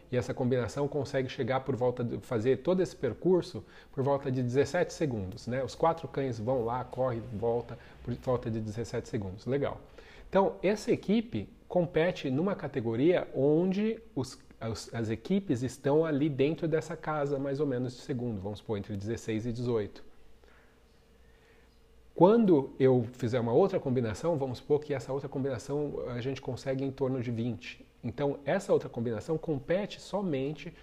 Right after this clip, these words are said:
contra as equipes que também estão nessa casa de tempo.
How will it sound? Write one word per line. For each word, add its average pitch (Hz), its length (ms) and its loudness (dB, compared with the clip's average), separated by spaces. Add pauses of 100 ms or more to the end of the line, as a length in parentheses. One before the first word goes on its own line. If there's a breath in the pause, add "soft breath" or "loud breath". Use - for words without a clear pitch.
(200 loud breath)
contra 135 420 -2
as 131 100 -4
equipes 120 460 -6
que - 140 -8
também 147 400 2
estão 135 440 -4
nessa 120 360 -8
casa 104 340 -4
de 123 100 -8
tempo. 101 380 -6